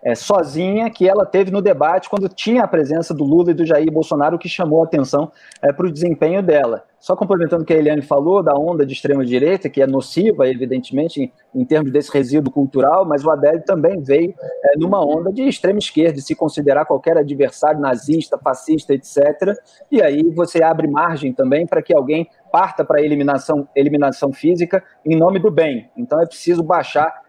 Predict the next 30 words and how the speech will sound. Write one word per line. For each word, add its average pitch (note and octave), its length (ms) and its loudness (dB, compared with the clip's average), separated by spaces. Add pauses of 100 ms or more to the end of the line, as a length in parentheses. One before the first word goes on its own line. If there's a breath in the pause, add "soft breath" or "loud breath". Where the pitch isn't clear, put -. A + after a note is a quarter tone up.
esses D3 300 -2
dois, E3+ 480 0
é, D#3 160 4
extremos. D3+ 600 -2 (240 soft breath)
E D#3 60 -4
em A3+ 120 2
relação G3+ 360 0
à E3+ 60 0
quarta-feira, F#3 680 0
sete E3 240 -2
de - 60 -20
setembro, F3 540 -2 (320 soft breath)
é, D3 440 4
eu D#3 100 4
repito, D#3+ 420 0
só E3+ 140 0
pra D#3 140 0
deixar C#3+ 340 -2
claro D3+ 460 0
que D3 280 -2 (240 soft breath)
em E3+ 180 0
Copacabana, D3 800 -2
pra - 160 -2
onde F#3 220 -2
tá D#3+ 140 -2
sendo A3 280 -4
mobilizada D#3 640 0
a C3+ 40 0
maior D3 440 0
massa, D3 560 -4